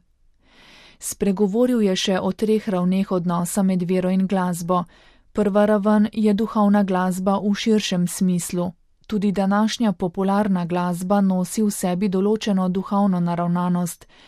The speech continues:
pri čemer je Ravasi kot primer navedel Leonarda Cohena, ki v svojo glasbo pogosto vključuje svetopisemsko izročilo. Druga raven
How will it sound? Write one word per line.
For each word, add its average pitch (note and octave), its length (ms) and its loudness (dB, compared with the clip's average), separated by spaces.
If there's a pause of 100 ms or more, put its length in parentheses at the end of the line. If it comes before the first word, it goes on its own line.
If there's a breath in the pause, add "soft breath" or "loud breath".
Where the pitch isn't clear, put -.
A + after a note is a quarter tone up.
(220 soft breath)
pri G3+ 180 -2
čemer G3 380 0
je G3+ 160 4
Ravasi G3+ 560 2
kot F#3 340 -6
primer F#3 460 0
navedel G#3 640 2
Leonarda G3+ 680 2 (100)
Cohena, F#3+ 500 0 (180)
ki G#3 200 -2
v - 20 -2
svojo F#3+ 440 -2
glasbo G#3 500 0
pogosto A3 640 -2
vključuje G#3 600 -4
svetopisemsko G#3+ 1000 -2
izročilo. F#3+ 680 -2 (720)
Druga F#3+ 420 -2
raven G#3+ 440 2